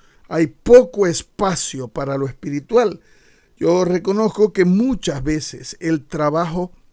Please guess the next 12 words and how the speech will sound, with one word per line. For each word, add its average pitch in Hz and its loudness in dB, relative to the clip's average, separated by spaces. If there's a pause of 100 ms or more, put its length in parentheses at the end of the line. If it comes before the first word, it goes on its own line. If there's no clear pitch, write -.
(120)
me 147 -2
asfixia, 170 -6 (360)
hay 156 -2
demasiadas 165 0
cosas 180 -6
que 165 -6
hacer, 127 -10 (480)
pero 156 2
debemos 233 2
sacar 202 0
el 165 0
tiempo 175 -6